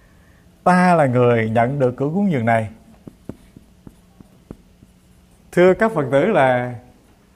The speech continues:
mình dùng đủ mọi cách, mình mang rất là nhiều mặt nạ. Thế nhưng mà đứng trước mặt người kia, cái người ta chỉ ra mặt mũi thật của mình thì các vị thấy sợ không?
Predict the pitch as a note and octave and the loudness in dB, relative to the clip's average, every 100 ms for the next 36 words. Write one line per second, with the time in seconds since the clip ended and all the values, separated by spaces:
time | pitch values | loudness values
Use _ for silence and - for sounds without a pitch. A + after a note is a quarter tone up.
0 | _ _ _ _ _ _ _ _ _ _ | _ _ _ _ _ _ _ _ _ _
1 | B2+ C#3+ C#3+ C#3 C#3 C#3+ C#3+ C#3 C3+ C3 | -4 -2 -2 -4 -2 0 0 0 -2 0
2 | D3+ A#3 E3+ C#3+ G3 A3+ - - _ _ | 0 0 0 0 0 -2 -4 -20 _ _
3 | _ _ _ _ _ _ - B2+ C3 E3 | _ _ _ _ _ _ -14 -12 -6 -4
4 | F3+ F3 G3+ B3+ F3 C3 B2 B2+ C3 B2 | -4 -6 -8 -8 -8 -8 -8 -10 -10 -6
5 | A2+ C3 - - _ _ _ _ _ _ | -6 -8 -14 -20 _ _ _ _ _ _
6 | _ _ - A#3+ G#3+ E3+ D3 C#3 C3+ - | _ _ -6 -4 -4 -4 -2 -2 -2 -8
7 | - - E3+ A#3+ C4+ C4+ G3 D3+ D3 C#3+ | -20 -8 0 0 2 0 0 -2 -2 -2
8 | E3+ F3+ F3+ G#3+ F3+ E3+ E3+ E3 D#3+ C4 | 0 0 0 -4 -2 -2 -2 0 2 2
9 | A#3+ F#3 D#3+ D3+ D#3 G#3 F3+ D#3+ - G#3 | 0 0 -2 -2 -2 -2 -2 -4 -2 -2
10 | F#3 D3+ D3 D3 C#3 G3+ F#3 C#3+ D3+ G3 | -2 -2 -6 -8 -6 -6 -4 -6 -6 -10
11 | G3 C3+ D#3 F3 F3 | -4 -2 -2 -6 -12